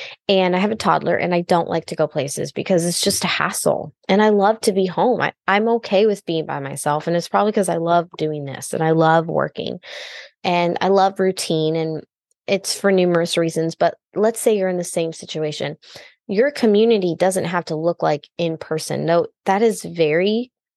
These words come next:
uh, beneficial to you in your spirit. That's church and fellowship, small groups. You should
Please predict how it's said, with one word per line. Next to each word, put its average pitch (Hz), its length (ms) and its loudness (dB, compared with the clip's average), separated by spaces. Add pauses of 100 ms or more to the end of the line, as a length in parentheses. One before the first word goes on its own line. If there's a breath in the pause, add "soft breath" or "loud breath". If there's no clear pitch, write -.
(240)
uh, 160 160 0
beneficial 175 640 -2
to - 160 -4
you 233 280 4
in 208 100 0
your 170 100 -4
spirit. 170 640 0 (120)
That's - 380 -4
church 175 460 0
and 160 140 -2
fellowship, 175 420 0
small 165 340 -2
groups. 180 360 -4
You - 80 -10
should 180 440 0